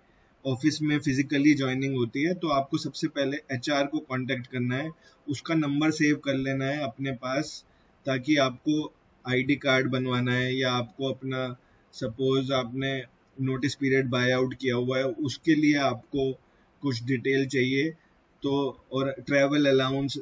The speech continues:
suppose आपका relocation हुआ है एक location से दूसरी location के अंदर, तो आपको एचआर का contact अपने पास, उसका mobile number, उसकी email आईडी,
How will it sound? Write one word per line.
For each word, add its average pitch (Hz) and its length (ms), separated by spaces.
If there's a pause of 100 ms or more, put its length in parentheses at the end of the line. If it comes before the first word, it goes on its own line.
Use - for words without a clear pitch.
suppose 135 440
आपका 135 420
relocation 143 720
हुआ 127 220
है 135 140
एक 131 140
location 131 440
से 135 120
दूसरी 131 320
location 131 460
के 123 80
अंदर, 127 200
तो 165 160
आपको 151 380 (100)
एचआर 147 280
का 147 140
contact 135 480
अपने 139 240
पास, 135 340
उसका 135 220
mobile 123 380
number, 127 260
उसकी 127 360
email 123 260
आईडी, 120 360